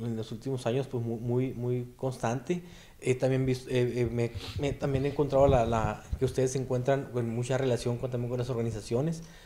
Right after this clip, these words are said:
Ha habido mucho contacto, ¿verdad? Y mucho enfoque, así como lo, eh, lo que es el, la, las colaboraciones, ¿verdad? Entre las diferentes. Y eso, pues, nos ha ayudado, ¿verdad?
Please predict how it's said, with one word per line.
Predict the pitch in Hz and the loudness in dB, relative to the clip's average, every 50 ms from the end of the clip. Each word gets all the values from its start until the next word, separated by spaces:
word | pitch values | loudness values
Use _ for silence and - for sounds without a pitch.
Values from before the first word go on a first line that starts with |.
| - - - - | -20 -20 -14 -8
Ha | - | -4
habido | 110 117 120 123 131 | 0 2 4 4 4
mucho | 131 131 131 123 - 131 131 131 131 - - - | 4 4 2 2 4 4 4 4 4 -2 -8 -4
contacto, | 123 120 113 - 117 113 123 123 - - 139 | -2 -2 -2 0 0 0 0 0 0 0 2
¿verdad? | 135 135 135 156 170 165 165 - - - - - - | 4 4 2 2 -2 -4 -6 -10 -16 -18 -20 -18 -10
Y | - 123 120 120 | -4 -2 0 0
mucho | 117 113 113 117 143 131 | 0 0 -2 0 -2 0
enfoque, | 127 131 131 131 131 - 165 165 165 | 2 4 4 4 4 2 0 2 2
así | 151 - 123 | 2 0 0
como | 117 - 131 127 127 120 | -2 -2 -2 0 0 2
lo, | 117 117 113 - | 0 0 -2 -2
eh, | 117 113 - - | 2 8 8 8
lo | 110 107 | 8 6
que | - 113 113 | -2 -2 -2
es | 110 - | -2 -2
el, | 131 127 113 120 | -2 -2 0 0
la, | 117 110 107 104 - | 2 2 2 0 0
las | 110 110 104 104 101 - - - | -4 -2 -2 -2 -2 -4 -4 0
colaboraciones, | 120 110 110 107 110 110 107 104 - - 113 120 139 156 151 151 | 0 2 2 2 0 -2 -4 -4 -4 -4 -2 -2 -2 -2 -2 2
¿verdad? | - - 131 135 | 2 2 2 2
Entre | 131 - | 0 0
las | 123 113 | 0 2
diferentes. | 113 113 - - 110 123 151 170 165 180 170 - - - - - | 0 -2 -2 -2 0 0 0 -2 -2 -4 -8 -8 -10 -16 -10 0
Y | - 135 | 4 4
eso, | 151 151 196 - | 4 4 2 -2
pues, | - - | -2 -2
nos | 139 123 151 | 0 4 6
ha | |
ayudado, | 143 156 160 156 175 202 208 170 | 8 10 12 12 12 12 10 10
¿verdad? | 139 135 147 170 180 | 8 6 4 4 2